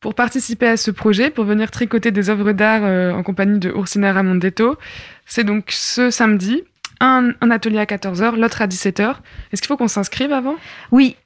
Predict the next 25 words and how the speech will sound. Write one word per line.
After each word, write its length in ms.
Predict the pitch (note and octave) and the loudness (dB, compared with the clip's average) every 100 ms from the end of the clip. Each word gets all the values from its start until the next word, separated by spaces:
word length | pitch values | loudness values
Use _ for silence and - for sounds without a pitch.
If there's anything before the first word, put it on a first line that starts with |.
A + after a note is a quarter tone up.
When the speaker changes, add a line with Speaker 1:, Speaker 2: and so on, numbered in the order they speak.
| - | -6
Speaker 2:
du 180 | G#3 A#3 | -2 0
coup, 120 | G3 | 0
ce 100 | - | -2
qu'il 140 | C4 | -2
faut, 440 | - - D4 D4+ D#4 | -2 0 2 4 2
c'est, 420 | - B3+ B3 A#3 | -2 2 4 4
euh, 80 | G#3 | 2
bah 160 | G#3 | 2
oui, 160 | A3+ B3+ | 2 2
à 80 | G#3+ | 0
cause 220 | A#3+ A#3 | -2 -2
des 320 | A3 A3 G#3 | 0 2 2
mesures 260 | G#3 G#3+ A3+ | 2 0 -2
sanitaires, 680 | A#3+ A3 A3+ B3 B3 B3+ | 0 0 0 0 0 0
euh, 60 | G#3+ | 0
il 60 | F#3+ | 0
y 60 | |
a 280 | F3+ F3+ F3+ | -2 0 0
moins 280 | F#3+ A3 C4+ | 2 4 4
de 60 | |
place 280 | C#4 C4 C4 | 2 -2 -4
pour 180 | - A3+ | -4 -2
la 240 | G#3 F#3 | 0 -2
spontanéité, 720 | F#3 A#3 G#3+ A3 G3+ G3 - C4 | -2 -4 -2 0 0 -2 0 0
malheureusement. 680 | A3+ F#3 F#3 F3+ F#3+ A#3 | 2 0 0 0 2 2